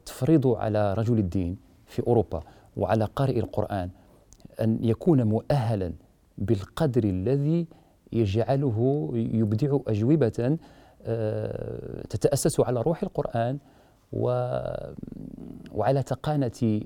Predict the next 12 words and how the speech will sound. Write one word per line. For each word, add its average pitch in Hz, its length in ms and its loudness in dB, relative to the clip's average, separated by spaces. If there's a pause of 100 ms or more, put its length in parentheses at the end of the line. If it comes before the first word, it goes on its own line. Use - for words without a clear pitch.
(140)
الاجتهاد 107 1120 -2
باعتبار 107 480 0
السياق 104 840 -2
والواقع. 85 480 -4 (1000)
وهذا 123 340 0
الأمر، 143 320 -2 (600)
آه، - 80 -8 (840)
يفرض 127 500 0
على، 110 500 0
على 107 220 -2
قارئ 107 340 -2
القرآن 101 720 -2